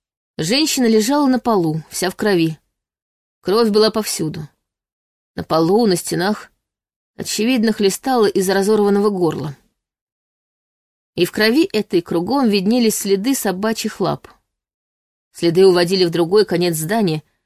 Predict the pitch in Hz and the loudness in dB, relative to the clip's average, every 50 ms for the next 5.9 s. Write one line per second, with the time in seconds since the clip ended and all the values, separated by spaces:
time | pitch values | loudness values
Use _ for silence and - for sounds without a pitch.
0 | _ _ _ - - 208 226 226 - - 208 226 247 277 269 - 262 254 262 285 | _ _ _ -8 -4 -2 0 0 0 0 0 0 2 0 0 -2 -2 0 0 -2
1 | - - - 160 147 - - 156 - 160 170 165 - 175 - 170 170 165 165 170 | -2 -2 -4 -4 -4 -4 -6 -4 -2 -2 0 0 0 -2 0 0 0 0 2 2
2 | 208 226 214 - - _ _ _ _ _ _ - - 311 240 - 175 160 160 160 | 0 0 -2 -4 -8 _ _ _ _ _ _ -6 -6 -4 -4 -2 -2 -2 0 -2
3 | 165 - - 170 165 170 165 160 - - - 151 147 - _ _ _ _ _ _ | -2 0 0 2 2 2 2 0 -2 -6 -8 -8 -10 -12 _ _ _ _ _ _
4 | _ _ _ _ _ - - 185 190 214 269 370 359 370 339 302 - 339 254 240 | _ _ _ _ _ -4 0 2 2 4 2 2 2 2 0 -2 0 -2 0 0
5 | 269 285 262 247 269 254 240 196 170 160 160 160 151 156 - 160 156 135 | 2 2 2 2 2 2 2 2 2 2 0 -2 -4 -4 -6 -8 -8 -10